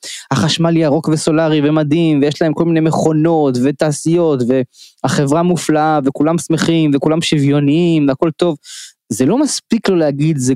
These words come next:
זה, זה מקלט." הוא לא רואה את ישראל כמקלט, הוא מתחיל, זה, זה התחלה של רעיון, זה לא סוף של רעיון. זה בטח, בטח, בטח שלא סוף של רעיון, זה,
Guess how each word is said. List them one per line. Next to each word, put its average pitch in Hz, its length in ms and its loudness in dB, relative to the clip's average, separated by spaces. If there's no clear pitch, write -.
זה, 131 220 0
זה 120 160 0
מקלט." 127 640 -2
הוא 110 60 2
לא 175 100 2
רואה 185 400 0
את - 140 -6
ישראל 117 340 -2
כמקלט, 110 580 -2
הוא 123 160 0
מתחיל, 160 560 0
זה, 131 300 -2
זה 123 160 -2
התחלה 120 540 0
של 170 200 -2
רעיון, 170 480 0
זה 107 180 -2
לא 139 180 2
סוף 127 440 -4
של 110 160 -2
רעיון. 92 480 0
זה 107 120 0
בטח, 147 300 0
בטח, 123 400 -2
בטח 117 220 -2
שלא 110 180 -2
סוף - 180 -4
של 104 120 -2
רעיון, 131 280 0
זה, 113 200 2